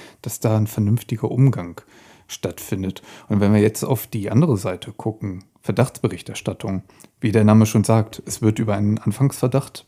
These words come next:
berichtet, ähm, aber das muss auch wieder sehr unaufgeregt, äh, passieren. Das Problem ist natürlich sexualisierte Gewalt. Wie willst du das unaufgeregt, ähm, diskutieren? Das ist, ähm, ein extremes Problem in unserer Gesellschaft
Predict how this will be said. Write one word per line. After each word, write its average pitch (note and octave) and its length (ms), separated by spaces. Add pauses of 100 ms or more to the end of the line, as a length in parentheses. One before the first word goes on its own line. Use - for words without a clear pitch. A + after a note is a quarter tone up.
berichtet, G2+ 600 (800)
ähm, B2+ 300
aber A#2+ 180
das A#2 400
muss B2 180
auch - 200
wieder A#2 200
sehr A2 360
unaufgeregt, - 1040 (380)
äh, F#2+ 140
passieren. G2+ 480
Das G2+ 120
Problem A#2 500
ist G#2 220
natürlich F#2 640 (200)
sexualisierte G#2+ 840
Gewalt. A2 600
Wie F#2+ 160
willst A2 240
du A2+ 40
das G#2+ 380 (160)
unaufgeregt, G#2+ 1000 (520)
ähm, G#2+ 100
diskutieren? A2 800
Das - 180
ist, - 240
ähm, G#2+ 320 (220)
ein G2+ 180
extremes - 760
Problem G2 480
in C3+ 80
unserer C3+ 280
Gesellschaft C3 720